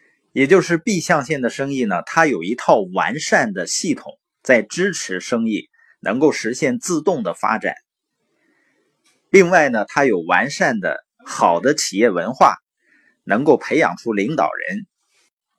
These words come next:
所以我们接下来根据罗伯特清崎《富爸爸财务自由之路》这本书而讲读的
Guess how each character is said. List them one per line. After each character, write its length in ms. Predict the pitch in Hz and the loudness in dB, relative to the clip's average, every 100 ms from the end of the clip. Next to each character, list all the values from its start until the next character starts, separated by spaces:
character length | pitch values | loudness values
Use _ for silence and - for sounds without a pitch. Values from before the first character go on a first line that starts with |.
| _ _ _ _ _ | _ _ _ _ _
所 180 | - 135 | 2 6
以 80 | 156 | 6
我 160 | 160 92 | 4 0
们 180 | 101 | -4
接 180 | 123 151 | 0 2
下 140 | 160 131 | 2 0
来 380 | 101 92 107 - | 0 0 -2 -6
根 240 | - 139 127 | 0 0 0
据 400 | 131 110 95 87 | 0 0 0 -2
罗 140 | 110 127 | -2 -2
伯 100 | 135 | -2
特 80 | |
清 260 | 117 - 147 | -6 -6 -6
崎 420 | - - 92 117 - _ _ _ _ | -6 -8 -6 -6 -8 _ _ _ _
《富 240 | - 180 127 | 0 2 4
爸 200 | 147 120 | 4 4
爸 140 | 98 | 0
财 220 | - 104 | 0 0
务 180 | 135 147 | 2 0
自 180 | - 139 | -2 0
由 120 | 143 | 0
之 160 | 143 160 | -2 0
路》 260 | 180 113 - _ | 0 0 -4 _
这 180 | - 139 | 2 2
本 220 | 95 87 | 2 -8
书 420 | - - 131 139 - _ _ | -8 -4 -2 -2 -6 _ _
而 240 | - 104 123 | 0 0 0
讲 360 | - 92 82 | -2 -4 -4
读 220 | 85 92 120 | -10 -4 2
的 280 | 123 - | 2 2